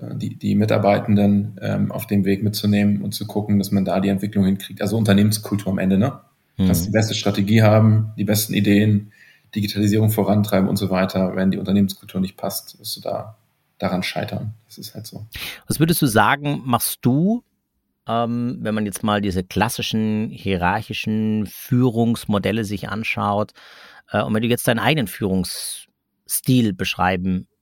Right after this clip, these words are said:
Speaker 2: würdest, ähm, was machst du anders? Ähm, und, und, und, und was ist so für dich eine gute Führung und Führungskultur, die du bei eurer Fressnapf-Gruppe, äh, äh, die ihr in Bayern, äh, betreut, ähm,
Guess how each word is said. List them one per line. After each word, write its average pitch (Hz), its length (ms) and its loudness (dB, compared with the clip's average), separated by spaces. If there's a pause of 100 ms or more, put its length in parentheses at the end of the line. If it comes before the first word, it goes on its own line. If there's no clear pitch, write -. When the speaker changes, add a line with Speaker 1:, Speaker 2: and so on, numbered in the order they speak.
(240)
Speaker 2:
würdest, - 760 -4 (100)
ähm, 104 400 0 (420)
was - 180 -2
machst 147 180 -4
du 147 80 -2
anders? 127 560 0 (140)
Ähm, 107 400 2
und, 107 340 0
und, 107 300 -4
und, 117 100 -4
und 110 100 -6
was 120 200 -2
ist 120 100 -8
so 120 380 0 (420)
für - 240 2
dich - 400 2
eine 113 220 -2
gute 135 280 -6
Führung 147 480 0
und 123 140 2
Führungskultur, 120 760 0
die 117 160 0
du 123 260 2 (1000)
bei 98 100 2
eurer 131 220 2
Fressnapf-Gruppe, 117 1080 2
äh, 104 880 4
äh, 101 40 2
die 104 120 0
ihr 98 40 4
in 92 80 0
Bayern, 104 480 2
äh, 101 380 -4
betreut, 101 600 0
ähm, 98 600 0